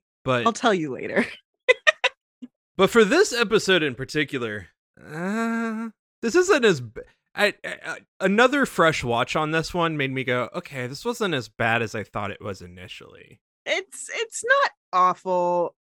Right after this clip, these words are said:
Speaker 2: It's just a lot of exposition.
Speaker 1: Well, again, we could have been leading up to this the whole fucking time. This could have been
Speaker 2: <sighs>
Speaker 1: the centerpiece of what Percival was doing this whole time, right?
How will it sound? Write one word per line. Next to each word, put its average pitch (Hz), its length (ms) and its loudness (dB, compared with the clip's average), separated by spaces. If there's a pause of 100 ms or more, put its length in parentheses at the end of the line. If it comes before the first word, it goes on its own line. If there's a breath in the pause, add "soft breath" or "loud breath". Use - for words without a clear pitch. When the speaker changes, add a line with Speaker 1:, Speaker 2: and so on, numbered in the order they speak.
Speaker 2:
It's 202 480 -4
just 240 360 -4
a 165 80 -2
lot 147 580 -6
of 156 160 -4
exposition. 139 1300 -10 (260)
Speaker 1:
Well, 202 160 2
again, 175 640 2
we 190 160 -4
could 277 160 2
have 208 100 0
been 175 180 4
leading 147 300 2
up 120 160 -4
to 110 140 -10
this 123 520 -2
the 110 100 -2
whole 110 180 -4
fucking - 400 -12
time. - 460 -18 (260)
This 196 200 8
could 190 160 6
have 135 120 2
been 151 360 6
Speaker 2:
<sighs> - 480 -8
Speaker 1:
the 139 80 -2
centerpiece 131 1120 0 (300)
of 110 260 0
what 117 480 2 (300)
Percival 123 500 0
was 107 200 -6
doing 104 460 -2
this 95 140 -14
whole 78 160 -16
time, 95 340 -18
right? 104 360 -4